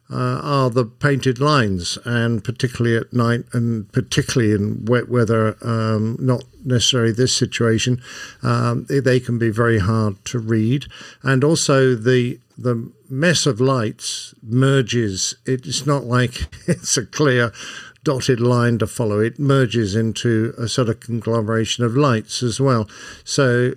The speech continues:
it, you know, it's hard to pick out the way. I was initially worried that they just went a bit too far and then took a ninety right and assumed they were crunch-, they were actually crossing the correct runway.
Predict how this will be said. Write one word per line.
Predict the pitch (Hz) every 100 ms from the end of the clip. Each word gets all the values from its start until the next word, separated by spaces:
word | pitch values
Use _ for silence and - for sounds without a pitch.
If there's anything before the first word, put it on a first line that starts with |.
| -
it, | 123 -
you | 127
know, | 123
it's | 120 127 123
hard | 165 151 127
to | 113
pick | - 131 -
out | 120 123
the | 120
way. | 120 117 -
I | 135 139
was | 123 127 101
initially | 117 117 - 113
worried | 107 117 117 104
that | 113 117
they | 123 117 113 104 - - _ _ _ - 120
just | - 127 -
went | 143 127
a |
bit | 127 151 -
too | 156 127
far | - 151 113 98 139 147 _
and | 117 120
then | 127 127 117 110 - _ -
took | 135
a | 123
ninety | 117 117 110
right | 104 117 127 139
and | 123 117 120
assumed | 120 - 135 120
they | 117 117
were | 113 117 101
crunch-, | - 127 113 - - 139
they | 123 120
were | 107 120 120
actually | 123 - 120 117
crossing | - 131 - 123 110
the |
correct | 104 131 123 127
runway. | 135 143 135 101 87